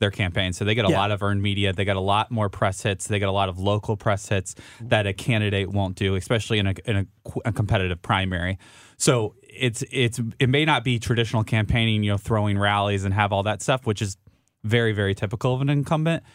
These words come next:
Speaker 1: but they do the other stuff that actually probably has a little bit more legs. And what Donald Trump did really well in twenty sixteen, uh, was he got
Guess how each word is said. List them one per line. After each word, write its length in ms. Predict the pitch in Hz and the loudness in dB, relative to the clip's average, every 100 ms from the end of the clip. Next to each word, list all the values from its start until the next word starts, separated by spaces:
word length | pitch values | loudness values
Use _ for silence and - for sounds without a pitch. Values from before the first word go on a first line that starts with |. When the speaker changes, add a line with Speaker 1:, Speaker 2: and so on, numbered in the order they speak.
| - - | -20 -2
Speaker 1:
but 120 | 120 | 2
they 120 | 117 110 | 2 2
do 220 | 117 113 | 0 2
the 140 | 107 | 2
other 220 | 107 110 | 2 0
stuff 380 | 98 - 101 - | -4 -2 -4 -2
that 120 | 101 98 | -4 0
actually 280 | 113 - 107 | -2 0 -2
probably 240 | 113 101 | 0 2
has 160 | 104 101 | 0 0
a 40 | |
little 140 | 107 101 | -2 0
bit 120 | 98 | 0
more 220 | 101 95 | 0 0
legs. 380 | 98 98 95 117 | 0 0 -2 -2
And 80 | 113 | -2
what 100 | 104 | 0
Donald 240 | 123 113 | 0 0
Trump 220 | - 113 | 0 -2
did 160 | 104 92 | 0 0
really 240 | 110 120 | 0 2
well 180 | 107 104 | 2 2
in 80 | 95 | 0
twenty 260 | - 113 98 | 0 0 0
sixteen, 640 | 101 - - 123 98 92 - - - - | -4 -8 0 2 2 -2 -6 -20 -20 -2
uh, 180 | 107 101 | 2 2
was 220 | 101 101 - | 2 -2 -2
he 160 | 117 | -2
got 300 | 107 98 95 | 2 2 0